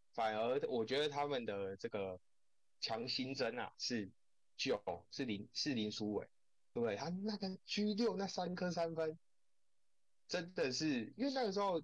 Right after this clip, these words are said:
就是好像一度有被拉开到十分嘛，第二节还是第三节那时候，就那三颗三分，哇！我看着在这，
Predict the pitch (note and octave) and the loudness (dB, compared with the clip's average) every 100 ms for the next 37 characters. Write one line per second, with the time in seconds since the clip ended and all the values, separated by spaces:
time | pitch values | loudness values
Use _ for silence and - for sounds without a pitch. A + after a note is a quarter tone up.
0 | - F#3+ F3 F3+ C3 - - - - - | -2 -2 0 0 -2 -6 -20 -20 -20 -20
1 | - - C#3 G#3+ F#3+ C#3+ C3 G#3 D3+ G#2+ | -20 -2 2 2 0 -4 0 2 4 2
2 | D3 F3+ E3 E3 - D#3+ E3 E3 B2+ - | 2 2 0 -2 0 0 2 2 0 -4
3 | - - - A#2+ B2 C3 C#3+ C#3+ F#2+ - | -12 -4 -2 -2 0 0 0 -2 -6 -10
4 | - - - - F3 D#3+ B2 G#2+ G#2+ C#3+ | -20 -20 -18 -6 0 2 2 0 -2 -2
5 | C3 B2+ B2 G2+ A2 G#2+ G2 - - G#3+ | -4 -4 -4 -4 -4 -4 -4 -8 -8 -6
6 | - B3 F#3+ A3+ - A3 G#3 A3 G#3 A3 | 0 0 0 -2 0 0 2 0 0 -2
7 | A3+ F#3+ - C#3 - G#3+ E3+ F3+ G#3 - | -2 -4 -8 -8 -2 -2 -2 -2 -2 -4